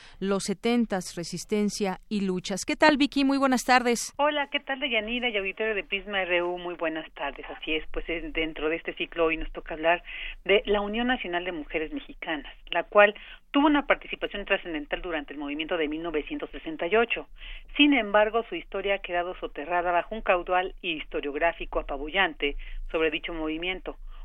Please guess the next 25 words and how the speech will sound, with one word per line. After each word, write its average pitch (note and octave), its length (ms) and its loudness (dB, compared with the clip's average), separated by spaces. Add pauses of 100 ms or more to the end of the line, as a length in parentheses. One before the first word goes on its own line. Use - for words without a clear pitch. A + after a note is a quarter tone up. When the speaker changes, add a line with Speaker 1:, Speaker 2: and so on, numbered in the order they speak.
(120)
Speaker 2:
por E3+ 180 4
lo F3 140 2
que G#3+ 100 2
es G#3 100 -8
importante F#3+ 640 -4
difundir D#3+ 600 -6
y D#3+ 140 -8
visibilizar C#3 680 0
a F3 40 -2
las D3 160 0
mujeres D#3+ 420 -4
que E3+ 80 -4
también G#3+ 360 0
fueron A#3 240 2
actoras F3+ 400 -2
en E3 100 -6
el C#3 120 -6
empuje E3 360 -6
democrático D#3 640 -2
del C#3+ 140 0
parteaguas D3+ 460 -2
del C#3 120 -2
sesenta E3 380 0
y F#3 80 4
ocho, G3 360 2